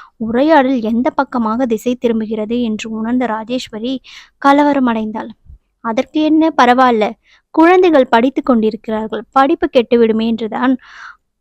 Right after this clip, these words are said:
ம-, அப்படின்னு மழுப்பிட்டான். இந்த ஊமை பெண் இத்தனை அதிர்ஷ்டசாலி என்றோ,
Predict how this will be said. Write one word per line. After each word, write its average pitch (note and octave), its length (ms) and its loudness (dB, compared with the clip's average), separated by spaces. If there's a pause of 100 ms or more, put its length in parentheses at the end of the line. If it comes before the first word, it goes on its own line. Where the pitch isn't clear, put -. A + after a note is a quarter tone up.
ம-, B3 280 0
அப்படின்னு A#3 480 -2
மழுப்பிட்டான். B3 600 0 (1000)
இந்த D4+ 260 4
ஊமை F4+ 320 4
பெண் D4 240 4
இத்தனை C#4 360 2
அதிர்ஷ்டசாலி C#4+ 640 0
என்றோ, B3 320 0